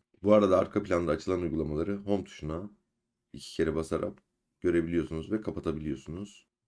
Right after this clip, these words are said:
Zaten alt bar var, üst bar var. Bu arada fast com'da sıkıntı var.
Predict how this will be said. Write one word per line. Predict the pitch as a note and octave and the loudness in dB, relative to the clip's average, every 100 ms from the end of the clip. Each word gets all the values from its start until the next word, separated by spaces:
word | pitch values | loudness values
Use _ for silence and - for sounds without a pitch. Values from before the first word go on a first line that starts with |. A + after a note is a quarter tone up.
| _ | _
Zaten | G2 F#2+ F2+ | 2 2 0
alt | F2 F#2+ - | 0 0 0
bar | E2+ D#2+ | 2 2
var, | D#2 D#2 | 2 -2
üst | - - - | -4 -10 -2
bar | D#2+ D2+ | 2 2
var. | D2 D#2 F#2+ - | 2 0 -2 -4
Bu | - | -2
arada | E2+ E2+ | -2 -2
fast | - F2+ - _ | -2 -4 -4 _
com'da | F2 E2 D#2+ | -6 -4 -4
sıkıntı | - - F2 F2+ G2 | -6 -8 -8 -6 -6
var. | G2+ G#2 | -4 -6